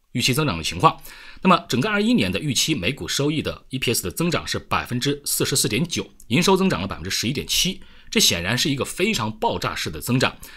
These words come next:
如果你平摊到两年去看，和二零年平均相比，差不多也有一个百分之二十的年度增幅啊，就是两年，这是也是在历史上属于一个比较快的年份。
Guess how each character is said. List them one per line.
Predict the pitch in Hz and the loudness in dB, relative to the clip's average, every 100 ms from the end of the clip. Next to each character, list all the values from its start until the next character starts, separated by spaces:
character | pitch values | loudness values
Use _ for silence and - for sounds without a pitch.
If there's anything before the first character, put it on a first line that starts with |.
| - - | -12 -2
如 | 214 | 2
果 | |
你 | 262 | 4
平 | - - 123 | 2 0 -2
摊 | 185 190 202 | 0 0 0
到 | 202 131 - | 2 0 0
两 | 95 85 78 | -2 -2 -4
年 | 82 147 | -6 -2
去 | 151 | 0
看， | - - - - - - | 0 0 -2 -14 -12 -4
和 | 160 | 0
二 | 180 | 2
零 | 120 147 | 2 2
年 | 113 | 2
平 | 117 113 | 0 0
均 | 120 135 | 0 2
相 | 139 | 0
比， | 135 | -2
差 | - 127 | -6 -2
不 | 113 | 0
多 | 113 | 0
也 | |
有 | 120 95 | 0 -2
一 | |
个 | 104 | -4
百 | 76 | -6
分 | 80 | -6
之 | 92 | -4
二 | 180 - | -2 0
十 | - | -2
的 | 95 80 - | -2 -6 -6
年 | 101 90 101 | -4 -2 -2
度 | 170 | -2
增 | - 98 | -2 -4
幅 | 95 - | -4 -8
啊， | 80 - | -10 -8
就 | 104 | -6
是 | |
两 | 95 82 76 | -6 -6 -8
年， | 76 - - - - | -6 -8 -10 -20 0
这 | 349 | 2
是 | 135 | 2
也 | 98 - | 0 -2
是 | - 117 | -2 0
在 | 117 | 0
历 | 127 | 0
史 | 131 - | -2 -4
上 | 107 | -4
属 | 98 - 73 147 | -4 -6 -6 -6
于 | 98 | -6
一 | |
个 | 104 | -4
比 | - - | -6 -10
较 | 147 | -12
快 | - - | -4 -4
的 | 170 | -2
年 | - 143 | -6 -4
份。 | - 143 | 0 0